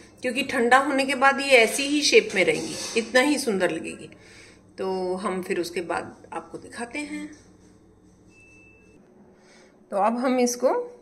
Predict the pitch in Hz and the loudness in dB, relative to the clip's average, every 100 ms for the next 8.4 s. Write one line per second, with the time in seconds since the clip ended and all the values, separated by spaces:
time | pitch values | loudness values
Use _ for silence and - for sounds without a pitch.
0 | - - - - - 190 202 196 196 240 | -20 -20 -20 -20 -8 -4 -2 -2 2 2
1 | 247 247 247 262 240 233 233 233 233 226 | 4 2 2 2 2 4 4 4 4 4
2 | 233 302 427 - - - - _ _ - | 4 2 0 -10 -20 -20 -20 _ _ -20
3 | _ _ - - - _ _ _ _ _ | _ _ -20 -20 -20 _ _ _ _ _
4 | _ _ _ _ _ _ _ _ _ _ | _ _ _ _ _ _ _ _ _ _
5 | _ - _ - - 214 247 247 277 254 | _ -20 _ -20 -6 6 8 8 4 0
6 | 262 285 330 403 349 - 269 262 302 302 | 4 4 2 2 0 2 4 6 6 6
7 | 269 277 285 233 240 277 240 226 - 214 | 4 4 6 10 10 8 4 2 0 -2
8 | - - 78 - | -2 -8 -10 -16